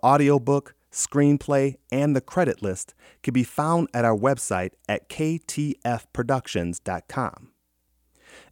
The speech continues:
And once you give a few segments a listen,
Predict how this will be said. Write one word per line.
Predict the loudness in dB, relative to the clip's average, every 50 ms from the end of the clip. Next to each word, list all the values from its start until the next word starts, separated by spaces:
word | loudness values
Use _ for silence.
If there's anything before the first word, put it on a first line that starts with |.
| _ 0
And | 2 2 4
once | 4 4 2 2 0 -4
you | -6
give | -4 0 2 2 2 2 0
a | -8
few | -6 -2 0 0 0
segments | 0 0 -2 0 0 0 0 0 -2
a | -4
listen, | -2 -2 -2 -2 -4 -6 -6 -6 -8